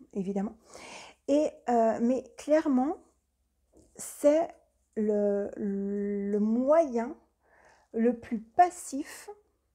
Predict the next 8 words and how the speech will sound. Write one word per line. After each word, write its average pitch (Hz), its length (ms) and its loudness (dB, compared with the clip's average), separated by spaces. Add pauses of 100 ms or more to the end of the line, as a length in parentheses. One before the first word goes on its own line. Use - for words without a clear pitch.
d'avoir 247 600 0
de 220 120 2
l'argent. 208 380 -2 (440)
Alors 190 360 -4
attention, 302 480 -6
ce - 160 -10
n'est 214 60 -4
pas 269 280 -6